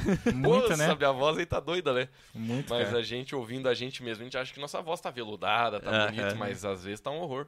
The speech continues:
Speaker 2: É bem isso, cara. O estúdio, tem o, o Ri-, acho que foi o Rick Bonadio que falou que o estúdio é o lance que mostra você de verdade,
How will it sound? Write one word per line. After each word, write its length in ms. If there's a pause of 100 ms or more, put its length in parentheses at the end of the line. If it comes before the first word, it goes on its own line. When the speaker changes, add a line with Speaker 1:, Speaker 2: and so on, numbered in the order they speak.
(460)
Speaker 2:
É 140
bem 320
isso, 120
cara. 220
O 60
estúdio, 400 (280)
tem 120
o, 100
o 80
Ri-, 180
acho 140
que 60
foi 100
o 40
Rick 160
Bonadio 520
que 100
falou 360
que 100
o 80
estúdio 600
é 100
o 100
lance 280
que 300
mostra 400
você 260
de 100
verdade, 560